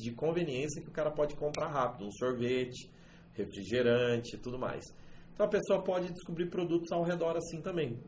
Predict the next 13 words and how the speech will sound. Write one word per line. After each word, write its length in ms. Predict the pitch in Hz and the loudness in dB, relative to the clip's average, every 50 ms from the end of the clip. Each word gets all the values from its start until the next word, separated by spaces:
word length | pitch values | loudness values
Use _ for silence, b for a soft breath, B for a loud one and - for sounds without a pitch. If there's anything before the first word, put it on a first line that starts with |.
| - | -12
mais 300 | - 131 135 151 170 185 175 - | -6 0 2 2 4 2 0 -2
pra 120 | - 175 170 | -2 -2 -2
quem 240 | - - 170 165 | -2 -2 -6 -4
tem 160 | 160 - 170 165 | -2 -2 -2 -2
ponto 360 | - - 160 160 160 160 - - - | 0 4 4 4 4 2 -6 -12 -8
físico, 500 | - 170 165 156 123 98 95 - - 95 | -6 -4 -2 -2 -2 -4 -6 -8 -8 -4
né? 240 | 95 113 135 143 - B B B B B B B B B B B - | -2 -2 -2 -2 -4 B B B B B B B B B B B -2
Mais 220 | 104 113 120 120 | 0 0 0 0
pra 100 | - 131 | -2 -6
quem 160 | - 135 131 | -6 -6 -6
tem 160 | 123 135 131 | -4 -4 -6
ponto 220 | 127 135 135 139 - - | -4 -4 -6 -6 -6 -6
físico. 280 | 107 98 87 85 - | -6 -6 -6 -6 -10